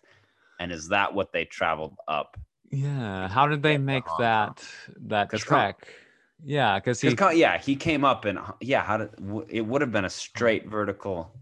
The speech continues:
Speaker 2: Maybe K-, Godzilla was too tired to blast Kong while he was climbing up. <laughs>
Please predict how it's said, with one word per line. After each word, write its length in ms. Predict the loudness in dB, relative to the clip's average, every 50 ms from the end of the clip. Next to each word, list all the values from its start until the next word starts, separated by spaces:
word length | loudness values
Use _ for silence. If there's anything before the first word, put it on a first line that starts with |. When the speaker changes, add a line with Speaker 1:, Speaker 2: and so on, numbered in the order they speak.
| -20 -20 -20 _ _ _ _ _ _ _ _ _ _ _ _ _ _ _ _ _ _ _ -6
Speaker 2:
Maybe 320 | -4 -2 -2 0 -2 -2
K-, 100 | -4 -6 -18 _ -18 -16 -12 -6 0
Godzilla 460 | 2 2 4 4 4 2 2 2 2
was 160 | 2 0 -2
too 180 | -4 -4 -4 -4
tired 600 | -2 2 2 4 4 4 4 2 0 -2 -4 -4
to 100 | -6 -6
blast 480 | -2 0 0 2 2 0 -2 -4 -10 _ _ _ _
Kong 580 | -4 -2 0 0 0 0 -2 -4 -6 -8 -10 -14 -16 -14 -12
while 220 | -10 -8 -8 -8
he 100 | -8 -10
was 140 | -10 -12 -16
climbing 580 | -18 -12 -8 -6 -4 -4 -4 -6 -6 -8 -8
up. 220 | -8 -10 -10 -12 _ _ _ _ _ _ -10
<laughs> 80 | -10